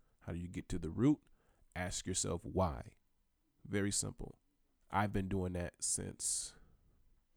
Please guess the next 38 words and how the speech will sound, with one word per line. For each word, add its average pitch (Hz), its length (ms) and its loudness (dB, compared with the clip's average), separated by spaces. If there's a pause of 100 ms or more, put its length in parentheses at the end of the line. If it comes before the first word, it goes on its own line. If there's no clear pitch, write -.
(520)
I'm 98 80 -6
twenty-nine. 95 640 -2 (220)
I've 101 100 -2
been 110 100 -2
doing 110 120 0
that 101 60 0
for 92 80 -2
about 85 220 -4
ten 101 200 -4
years. 95 360 -4 (580)
Yeah, 92 120 0
since 90 180 -2
I 95 80 2
got 95 140 0
out 92 80 -2
of 87 240 -4
my, 87 120 -2
that, 85 160 -6
that 87 140 -2
last 92 320 0
relationship. 85 580 -4
That's 90 220 -6
when, 80 220 -8
yeah, 98 300 0
that's 110 240 -2
when, 95 100 -4
uh, 92 160 -4
that's 110 200 -2
a 98 80 -4
whole 98 180 -2
different 85 400 -8
topic. 98 260 2
We'll 101 100 -2
talk 101 140 -4
about - 140 -6
that - 120 -8
next 90 220 -6
season. 82 240 -6